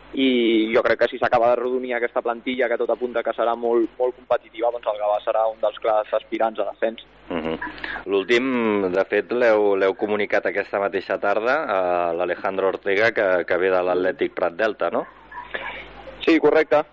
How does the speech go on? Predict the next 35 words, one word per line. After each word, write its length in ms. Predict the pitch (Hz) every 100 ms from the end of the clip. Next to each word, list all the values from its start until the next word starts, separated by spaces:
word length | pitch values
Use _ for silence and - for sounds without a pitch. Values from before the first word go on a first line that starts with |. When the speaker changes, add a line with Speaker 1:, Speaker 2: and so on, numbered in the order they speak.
| -
Speaker 1:
Eh, 460 | 131 131 127 123
ens 180 | 123 147
heu 80 | 147 -
fet 300 | 143 139 -
córrer. 320 | 143 147 127 - - - -
No 160 | 139 143
tenia 180 | 147 151 147
pensat 260 | 143 151
anunciar-lo 440 | 156 147 165 151 151
avui, 180 | 160 185
però 100 | 185 156
clar, 140 | 160
he 20 | 147
vist 100 | 151
la 120 | 165 151
peça 160 | 156
del 80 | 156
marcador 320 | 151 - 143
i 60 | 165
he 40 | 135
dit, 60 |
"Em 100 | 123
toca". 340 | 127 - - 427 - - - - 170 185 180 277 - 165 185 160
Speaker 2:
Vaja, 300 | - 101 92
bueno, 260 | 95 113 101 90
mira, 320 | 117 131 107
però 160 | 110 107 -
per 140 | 113
una 160 | 101 117
vegada 260 | 123 113 120
ens 80 | 123
avancem 400 | 131 107 117 98
nosaltres, 580 | 95 117 110 95 90 - - - -
eh, 420 | 139 104 92 92 95
Isaac, 340 | 98 113 -